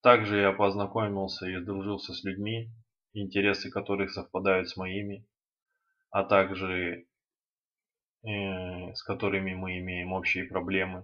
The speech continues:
которые нужно решить. И надеюсь, что после курса мы продолжим общаться с ними.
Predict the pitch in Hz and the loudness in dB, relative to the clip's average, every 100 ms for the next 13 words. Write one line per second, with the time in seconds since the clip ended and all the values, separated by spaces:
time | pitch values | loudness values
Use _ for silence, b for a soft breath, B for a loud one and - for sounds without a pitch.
0 | - - - 92 90 90 87 87 - - | -10 -8 -4 -2 -2 -6 -6 -6 -4 -6
1 | 92 90 _ _ _ _ _ _ - 113 | -6 -10 _ _ _ _ _ _ -4 -2
2 | 117 107 104 113 107 101 - - 101 95 | 0 0 2 4 4 0 -4 -2 2 2
3 | - 98 - 98 - 113 - 98 101 - | 0 -2 0 -4 -6 -8 -6 -6 -4 -4
4 | 98 104 95 90 87 95 92 - - 95 | 0 0 -2 -6 -2 0 0 -4 -12 -10
5 | 90 - | -12 -14